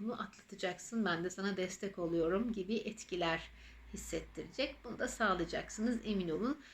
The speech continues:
E, sıkıntıların üstesinden geleceksiniz. Belki, e, köklenmiş, pürüzlü, e, artık gitmeyen, kangren olan,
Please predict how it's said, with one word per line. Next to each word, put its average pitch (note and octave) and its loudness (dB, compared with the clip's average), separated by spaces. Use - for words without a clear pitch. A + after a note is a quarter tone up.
E, G3+ 4
sıkıntıların G3+ -2
üstesinden A3+ 2
geleceksiniz. F3 2
Belki, C#4 4
e, F#3+ 6
köklenmiş, B3+ 2
pürüzlü, B3+ 2
e, G#3 6
artık - 0
gitmeyen, G#3 2
kangren A3+ 6
olan, G3+ 6